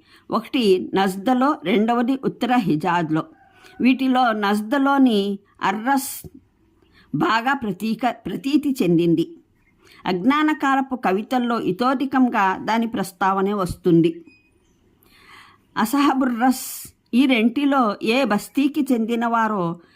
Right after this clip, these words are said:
నిర్ధారించడం కష్టం. వీరి గాథను గురించిన విశ్వసనీయమైన వివరాలు ఈ ఏ ఉల్లేఖనంలోనూ దొరకవు. మరీ నమ్మకంగా చెప్పగలిగేదేమిటంటే, ఈ జాతి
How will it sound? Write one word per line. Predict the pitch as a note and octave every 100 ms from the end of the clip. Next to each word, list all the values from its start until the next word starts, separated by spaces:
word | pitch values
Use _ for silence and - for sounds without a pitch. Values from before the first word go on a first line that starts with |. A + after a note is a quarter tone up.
| _ -
నిర్ధారించడం | G3 F3+ A3+ A3 G#3+ G#3 G3 G#3
కష్టం. | B3+ F3 - - - - - - _ _ _ - - -
వీరి | A#3+ C#4 B3+
గాథను | A3+ A3 B3+ D4+ D4+
గురించిన | B3+ C#4 C4 C#4
విశ్వసనీయమైన | C4 F#3 - C4+ C#4 D4 C#4 C4+ C4 A#3+
వివరాలు | F3+ G3+ A#3 A#3+ A#3+ G3+ F#3+
ఈ | A#3 B3
ఏ | G#3+ G#3+
ఉల్లేఖనంలోనూ | A#3+ C4 C4 C4+ B3+ B3 A#3+ A3+ B3
దొరకవు. | A#3+ F#3 F3 F3 D3+ - - _ _ - _
మరీ | F#3 G3 C#4+
నమ్మకంగా | D#4 C4+ B3+ B3+ C4+ B3+ A#3+ B3+ B3 B3
చెప్పగలిగేదేమిటంటే, | G#3 - A3 A3+ A3+ B3 G#3+ G3+ G#3 G#3+ G#3 G#3 F3 F#3 - - _
ఈ | G3+ A#3
జాతి | F3+ F#3+ G#3+ A#3 C4+ F#3+ F#3+